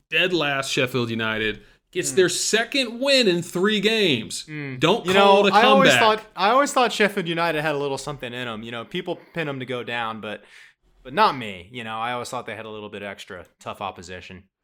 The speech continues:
Speaker 1: I think I locked them to stay up around match week, like, ten,
Speaker 2: Hmm.
Speaker 1: and I stand
Speaker 2: Okay.
Speaker 1: by
Speaker 2: We'll
Speaker 1: it.
Speaker 2: ke-, yeah. Okay,
Speaker 1: I
Speaker 2: we'll keep that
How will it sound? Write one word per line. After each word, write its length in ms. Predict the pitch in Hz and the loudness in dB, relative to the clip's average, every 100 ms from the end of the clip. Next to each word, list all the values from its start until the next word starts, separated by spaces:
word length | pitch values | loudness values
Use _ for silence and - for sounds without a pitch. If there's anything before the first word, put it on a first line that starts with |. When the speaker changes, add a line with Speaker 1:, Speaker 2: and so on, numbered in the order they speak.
| _ _ _ - | _ _ _ -10
Speaker 1:
I 60 | - | -6
think 200 | 269 240 | -2 0
I 60 | |
locked 420 | 151 143 151 151 | 2 2 2 0
them 120 | 147 135 | -2 -4
to 60 | |
stay 300 | 120 - 123 | -4 0 2
up 160 | 117 104 | 2 0
around 260 | 110 107 107 | -2 -2 -2
match 280 | 107 107 - | -4 -4 -6
week, 220 | 107 104 | -8 -6
like, 240 | 98 98 | -8 -10
ten, 340 | - 110 98 120 | -10 -8 -8 -8
Speaker 2:
Hmm. 260 | 113 107 107 _ _ | -12 -14 -16 _ _
Speaker 1:
and 80 | - | -8
I 40 | 117 | -8
stand 380 | - 147 139 127 | -4 -2 0 0
Speaker 2:
Okay. 40 | |
Speaker 1:
by 140 | 113 101 | -2 -4
Speaker 2:
We'll 80 | 95 | -8
Speaker 1:
it. 40 | - | -10
Speaker 2:
ke-, 40 | |
yeah. 240 | 127 120 - _ _ _ _ | -10 -10 -12 _ _ _ _
Okay, 140 | 127 127 | -8 -6
Speaker 1:
I 40 | |
Speaker 2:
we'll 20 | |
keep 20 | |
that 100 | 127 | -4